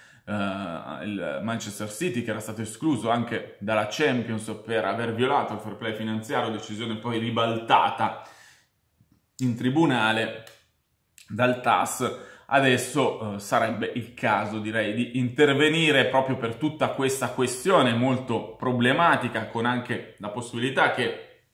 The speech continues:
in un secondo momento poi la fifa stabilisca il pagamento di una cifra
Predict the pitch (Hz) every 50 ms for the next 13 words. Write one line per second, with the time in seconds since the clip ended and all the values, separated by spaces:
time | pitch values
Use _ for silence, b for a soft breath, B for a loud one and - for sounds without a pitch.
0 | _ _ _ _ _ _ _ _ _ b b b b b b b b b _ 110
1 | 117 120 117 117 120 117 - 143 135 131 117 113 113 113 117 135 147 147 127 120
2 | 131 110 - - 127 131 123 - - B B B B B B B B B B B
3 | 98 110 113 110 107 - 147 170 160 - 127 117 - - 123 110 110 120 123 147
4 | 170 151 - - - 123 113 101 - B B B B B B B - 107 104 101
5 | - 120 117 117 117 113 135 151 165 160 135 113 - 117 110 95 107 113 123 127
6 | 117 - - - 113 117 113 110 110 - - 151 151 - - 120 110 95 95 -
7 | - - - - _